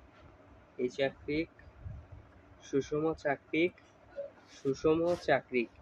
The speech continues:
অ্যালিফ্যাটিক যৌগ, সুষম চাকরিক অ্যালিফ্যাটিক, অ্যালিফ্যাটিক,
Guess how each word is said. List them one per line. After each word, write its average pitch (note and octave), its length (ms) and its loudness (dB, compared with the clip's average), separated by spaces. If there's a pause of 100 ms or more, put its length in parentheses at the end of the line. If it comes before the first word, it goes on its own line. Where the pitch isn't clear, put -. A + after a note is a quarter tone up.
অ্যালিফ্যাটিক C3 580 2
যৌগ, A2+ 240 -6 (120)
সুষম C#3 400 -6
চাকরিক D3+ 500 -2 (760)
অ্যালিফ্যাটিক, B2+ 640 2 (460)
অ্যালিফ্যাটিক, B2+ 760 0